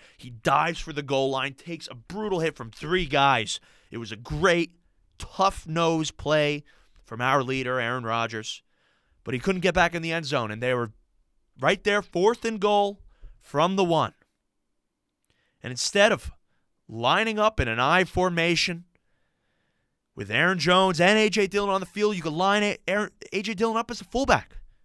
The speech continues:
and just jam it down their throat. I mean, the running, both running backs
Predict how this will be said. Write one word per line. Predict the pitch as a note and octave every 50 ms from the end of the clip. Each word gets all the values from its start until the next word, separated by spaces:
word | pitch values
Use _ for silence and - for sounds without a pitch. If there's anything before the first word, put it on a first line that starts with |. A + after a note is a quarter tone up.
| _ _ _ _ _ _ _ _ _ _ _ _ _ _ _ _ _ _
and | -
just | D3+ E3+ C3+ A#2 A2+ A2+ _
jam | - - - A#3 A#3 A3+ A#3 A#3+ A#3+
it | A3+ -
down | - G3+ G3 G3+ G#3 G#3 G#3 G#3 F3+
their | F#3 F#3+ F#3+
throat. | F#3 - - C#3+ E3 F#3+ F#3+ F3 -
I | C#3+
mean, | D#3 E3 F3 E3+ D#3
the | D#3+ D3+
running, | D3 C3 G3+ G#3 A3 G#3+ G3+
both | - G#3 A3 A#3 A#3+ -
running | F#3+ G3+ G#3+ A3 G#3+ G3
backs | D#3+ D3 G#2+ G2 - - - - -